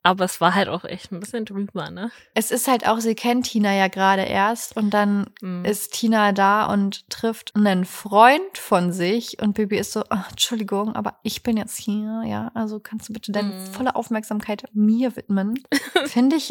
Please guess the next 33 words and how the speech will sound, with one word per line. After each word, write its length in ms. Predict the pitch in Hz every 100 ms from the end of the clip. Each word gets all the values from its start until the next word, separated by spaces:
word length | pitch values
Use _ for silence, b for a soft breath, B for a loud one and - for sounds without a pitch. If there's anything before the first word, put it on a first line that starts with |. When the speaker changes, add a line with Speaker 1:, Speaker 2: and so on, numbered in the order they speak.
| -
Speaker 2:
halt 180 | 226 220
ein 80 |
bisschen 260 | 220 226 214
drüber. 580 | 190 185 180 180 185 196 -
Speaker 1:
Bibi 280 | 226 233 247
hext 340 | 240 233 -
dann 120 | 226
ja 160 | 214 190
auch 40 |
das 260 | 208 202 -
Tor 380 | - 233 240 - 254
auf, 80 | -
<laughs> 0 |
damit 340 | 269 240 214
die 80 | 226
da 120 | 202
Speaker 2:
Mhm. 80 | 196
Speaker 1:
durchreiten 840 | 190 196 240 - 190 185 - - 196
können. 540 | - 202 190 202 294 -
Speaker 2:
Die 60 | 196
erste 300 | 196 - 214
Hexerei, 540 | 202 - 196 196 196
die 160 | 190 208
Alex 400 | 196 190 - -
mitbekommt. 800 | 208 208 - 202 214 269 - -
Speaker 1:
Mhm. 460 | 208 196 156 208 -
Alex 400 | - 190 180 185
ist 200 | - -
komplett 1500 | - - 196 185 - - 196 190 254 - - - - - - -
perplext. 1160 | 202 - - - 202 277 - - - - - -
Speaker 2:
Mhm. 560 | 220 202 208 202 226 -
Das 220 | 202 -
Tor, 360 | - 240 226